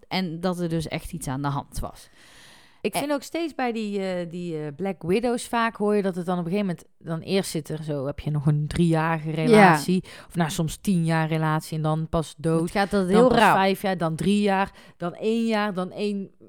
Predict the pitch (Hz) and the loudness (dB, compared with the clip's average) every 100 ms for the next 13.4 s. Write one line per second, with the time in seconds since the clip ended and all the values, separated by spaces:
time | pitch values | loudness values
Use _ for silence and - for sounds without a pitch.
0 | 85 185 190 226 254 254 190 214 214 220 | -16 -6 -2 0 -2 -4 -4 -2 -2 -2
1 | 214 190 220 - - - 214 190 262 233 | -2 0 0 -2 -12 -6 -6 -2 -4 -2
2 | 185 - 381 349 - 349 277 170 185 240 | -4 -2 0 0 -2 -2 -2 -2 -4 -4
3 | 262 302 - 254 208 208 311 233 143 95 | -4 -6 -6 -6 -2 2 4 4 2 -4
4 | 165 175 160 156 - 185 180 - - - | 0 6 8 6 4 2 2 0 -16 -20
5 | - _ 175 160 180 180 180 175 196 220 | -20 _ 2 2 4 2 2 6 8 8
6 | 220 196 185 170 143 - - 151 139 202 | 4 2 2 0 -6 -12 -6 2 4 4
7 | - 180 185 - 175 147 165 185 151 - | 4 2 2 2 0 2 2 0 -2 -4
8 | 139 156 175 - - 143 160 190 185 170 | -2 -2 -2 -8 -6 -2 -2 -2 -2 -2
9 | 165 160 175 196 208 - 175 175 175 165 | 4 8 8 8 2 0 -2 0 -2 -4
10 | - 160 160 156 160 - 160 170 208 190 | -8 -6 -4 -4 -4 -6 -4 2 4 4
11 | 139 131 - - 151 104 120 175 165 113 | 2 -4 -10 -12 -8 -6 -6 -6 -6 -6
12 | 131 135 - 170 185 143 - - - - | -4 -6 -8 -2 0 0 -4 -14 -16 -16
13 | - - - - | -16 -14 -12 -12